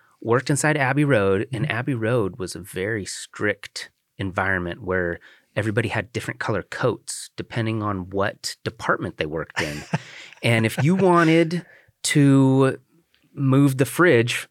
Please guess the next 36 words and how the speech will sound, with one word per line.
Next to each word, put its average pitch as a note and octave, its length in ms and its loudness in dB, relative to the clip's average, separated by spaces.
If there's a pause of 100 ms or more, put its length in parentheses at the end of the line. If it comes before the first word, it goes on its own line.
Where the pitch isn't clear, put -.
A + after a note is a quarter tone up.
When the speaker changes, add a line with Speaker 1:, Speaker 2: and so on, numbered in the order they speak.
Speaker 1:
from A#2+ 200 2
there C3 280 4
to - 140 -4
there, C#3 420 4 (140)
you A2 140 -2
had A2+ 120 0
to A2+ 60 -2
call G#2 300 -2
in A2 120 0
this A2 160 -4
other G2+ 160 -4
department F#2+ 720 -6
Speaker 2:
Mm-hmm. C3+ 260 -2
Speaker 1:
with G#2 220 -2
a A#2+ 80 0 (380)
brown G#3 320 2
coat, - 480 -4
and A2 140 0
Speaker 2:
Mm-hmm. D3 60 2
Speaker 1:
then D#3 160 2
they F#3 160 4
would B2 180 2
move D#3+ 300 2
it. F#2 200 0 (300)
And B2 160 2
then B2+ 100 4
if B2 160 0
you D3 100 6
needed D3+ 500 4 (240)
toilet - 360 2
paper, A2 360 0
you'd D#3 200 2
have D3 200 0
to D#3+ 80 -4
call D#3 340 2
in D3 360 4